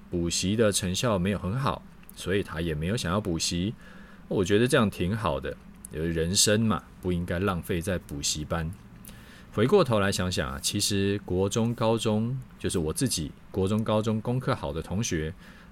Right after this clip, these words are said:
到了三四十岁，也不一定赚得比较多。那我算了一下，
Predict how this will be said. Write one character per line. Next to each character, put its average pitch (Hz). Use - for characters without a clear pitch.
到 127
了 82
三 117
四 117
十 87
岁， 104
也 92
不 151
一 -
定 127
赚 139
得 92
比 78
较 98
多。 143
那 135
我 101
算 101
了 82
一 78
下， 80